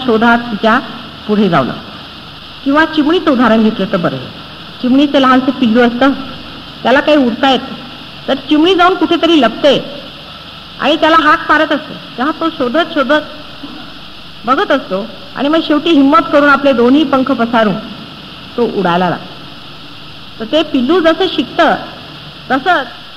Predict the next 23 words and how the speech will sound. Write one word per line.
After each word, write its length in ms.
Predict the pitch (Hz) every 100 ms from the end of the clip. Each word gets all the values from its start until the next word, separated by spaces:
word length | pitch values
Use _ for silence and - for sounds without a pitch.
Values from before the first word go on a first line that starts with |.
| - - -
माणसाला 500 | 208 240 - 330 339
सुद्धा 480 | 330 262 220 233 208 117 - - - - - - - - - - - - - - - - - 240
हे 100 | 269
शिकवलं 500 | - 240 262 320 294
पाहिजे 460 | 294 226 226 233
की 180 | 208 -
ती 180 | 214 247
आई 360 | - 180 240 254
कोण 240 | 233 214
आहे, 360 | 170 - - - - - - 277
ती 120 | 311
शक्ती 400 | 294 254 - 349
कोण 240 | 359 285
आहे, 80 | 190 - - - - - - - - -
ती 100 | 302
चेतना 480 | 302 294 294 339 370
कोणची 400 | 359 359 330 339
आहे, 140 | 247
कोणत्या 480 | 185 - 285 277 370
चेतनेवर 500 | 370 359 370 359 359
तुम्ही 240 | 339 330 269
जिवंत 320 | 277 277 247
आहात. 220 | 196